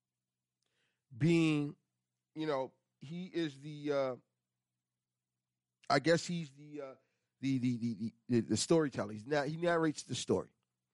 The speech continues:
Uh, Kevin Hart narrates the story, and it opened up, and the movie opens up with him, and there's a cartoon going on telling about the dawn of time, men dating, and all this other stuff. So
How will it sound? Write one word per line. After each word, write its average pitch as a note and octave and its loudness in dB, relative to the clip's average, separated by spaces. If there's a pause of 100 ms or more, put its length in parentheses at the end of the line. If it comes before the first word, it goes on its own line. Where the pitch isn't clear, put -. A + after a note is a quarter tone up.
(720)
Uh, C3 6
Kevin D#3 6
Hart D#3 6
narrates C#3+ 2
the C3+ -6
story, A2+ 2 (440)
and D#3 6
it D#3 6
opened F3 6
up, E3+ 8
and D#3 4
the D#3 -2
movie G#3 2 (120)
opens D#3+ 2
up D#3+ 2 (380)
with C3+ 4
him, D3+ 4 (320)
and D3 2
there's C#3+ 4
a C#3+ 2
cartoon E3 4
going C3+ 4
on C3 6 (280)
telling D3 2
about C#3 4 (140)
the B2+ -2
dawn D3 6
of C#3 0
time, C3+ 2 (260)
men C3 0
dating, B2+ -2 (260)
and A2+ -2
all A#2 6
this A2+ 2
other D3 8
stuff. - -2 (240)
So E3+ 8